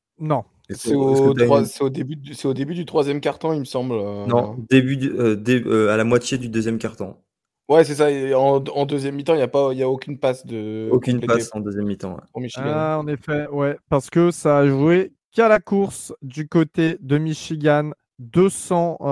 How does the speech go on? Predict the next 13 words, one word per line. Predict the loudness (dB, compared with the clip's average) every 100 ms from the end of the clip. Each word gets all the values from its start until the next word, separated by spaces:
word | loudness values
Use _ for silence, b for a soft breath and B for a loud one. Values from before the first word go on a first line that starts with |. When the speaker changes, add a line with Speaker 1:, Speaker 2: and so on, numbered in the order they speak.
| -2
Speaker 1:
trente | -4 -6 -6 -4
yards | -4 0
à | 0
la | 0
course, | -2 -4 -6 -8
avec | -8 -6 -6 -6
notamment | -8 -6 -4 -2 -2
la | -2
paire | -4 -6 -6 -6
Blake | -8 -8
Corum, | -4 -2 -2 -4
Donovan | -8 -4 -6 -6
Edwards. | -4 -4 -4